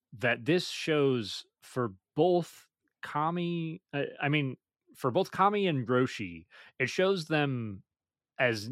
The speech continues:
knowledgeable figureheads or mentors, but they're both also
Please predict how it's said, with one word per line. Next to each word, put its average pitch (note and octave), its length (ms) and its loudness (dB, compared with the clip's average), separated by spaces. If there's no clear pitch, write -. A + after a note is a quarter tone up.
knowledgeable B2 1400 0
figureheads G2+ 960 0
or A2 140 -6
mentors, F#2+ 920 -6
but D3+ 160 2
they're D3 120 6
both G#3+ 380 6
also C3 880 6